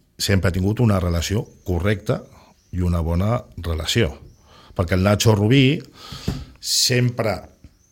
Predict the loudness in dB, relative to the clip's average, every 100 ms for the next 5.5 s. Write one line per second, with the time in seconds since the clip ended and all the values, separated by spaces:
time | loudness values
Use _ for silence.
0 | _ -4 0 0 0 -2 0 2 0 -2
1 | -12 _ _ _ _ -8 -6 -4 -4 -2
2 | 0 0 0 0 0 2 0 -2 -4 -4
3 | -4 -4 -4 -4 -4 -4 -2 -2 -4 -4
4 | -4 -4 -4 -4 -4 -2 0 0 -2 -6
5 | -2 0 0 2 2